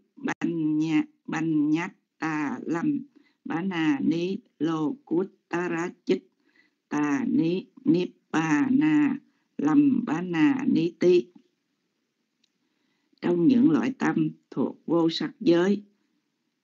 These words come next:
loại thứ nhì và loại thứ tư có những đối tượng đáo đại. Đối tượng của tất cả những loại tâm thiền còn lại là những khái niệm. Đối tượng của các loại tâm siêu thế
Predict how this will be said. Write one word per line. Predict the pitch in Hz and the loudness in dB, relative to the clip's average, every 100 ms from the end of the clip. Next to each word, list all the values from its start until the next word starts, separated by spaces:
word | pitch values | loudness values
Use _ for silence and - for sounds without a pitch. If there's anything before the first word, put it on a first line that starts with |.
| _ | _
loại | - 120 117 - | -4 -2 -2 0
thứ | 165 | 0
nhì | 175 160 107 85 - | 2 2 2 0 -6
và | - 127 | -6 -4
loại | 104 73 95 120 | -4 -6 -8 -4
thứ | 190 - | -4 0
tư | 165 165 156 - _ _ | 4 6 4 -2 _ _
có | 135 156 | -2 2
những | 196 135 127 | 2 4 6
đối | 143 175 | 4 2
tượng | 196 117 107 117 | -2 -2 2 2
đáo | 131 131 | 2 0
đại. | 170 110 87 110 - _ _ _ | -2 -2 -2 -6 -8 _ _ _
Đối | - 151 180 | -6 -2 -2
tượng | - 117 120 131 | -2 -2 2 2
của | - 117 | 0 -6
tất | - - - | -4 -6 -6
cả | 131 104 131 160 | -4 0 4 4
những | 117 135 | 4 4
loại | 135 80 117 - | 2 0 -4 -2
tâm | 147 151 | 0 0
thiền | - 135 120 - | 4 4 4 -2
còn | - 117 107 | -4 -2 -2
lại | 85 71 123 - _ _ _ _ | -4 -2 -2 -4 _ _ _ _
là | 135 143 127 - | 2 4 2 0
những | - - 160 | 2 4 2
khái | - 190 | 0 -2
niệm. | 185 139 143 139 - | 4 4 6 4 2
Đối | - 160 190 | -4 -2 -2
tượng | - 117 123 131 | -2 2 4 2
của | 123 - | 0 -10
các | 165 160 - | -10 -10 -10
loại | - 87 - | -10 -10 -10
tâm | 165 165 | -8 -6
siêu | 156 170 151 | -4 -2 -2
thế | - 202 185 185 | 0 2 0 -2